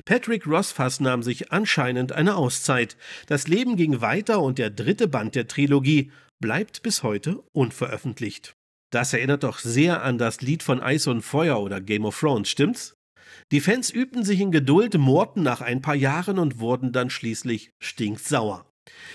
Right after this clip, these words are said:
Im Jahr zweitausendvierzehn veröffentlichte Patrick Rothfuss dann eine erste kleine Novelle mit dem Titel Die Musik der Stille, die sich ebenfalls einem Charakter aus seiner Trilogie widmet.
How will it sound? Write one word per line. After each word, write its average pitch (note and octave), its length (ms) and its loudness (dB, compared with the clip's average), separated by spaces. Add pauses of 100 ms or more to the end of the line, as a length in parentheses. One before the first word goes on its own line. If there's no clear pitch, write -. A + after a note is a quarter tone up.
(140)
Im F3 100 4
Jahr G#3+ 180 4
zweitausendvierzehn G3+ 1080 2
veröffentlichte E3 640 -2
Patrick F3+ 440 -2
Rothfuss D#3 560 -2
dann C#3+ 260 0
eine D#3 260 0
erste C#3 440 -2
kleine C3+ 340 0
Novelle D3+ 400 4
mit B2 160 0
dem A#2+ 160 0
Titel D#3+ 420 2 (380)
Die F#3+ 80 2
Musik C3 400 4
der F3 140 4
Stille, A2+ 500 0 (380)
die F3+ 80 4
sich G3 240 -2
ebenfalls F#3 580 0
einem A2 240 0
Charakter C3 580 0
aus B2 200 -2
seiner A2+ 320 0
Trilogie E3 480 2
widmet. A2+ 420 -2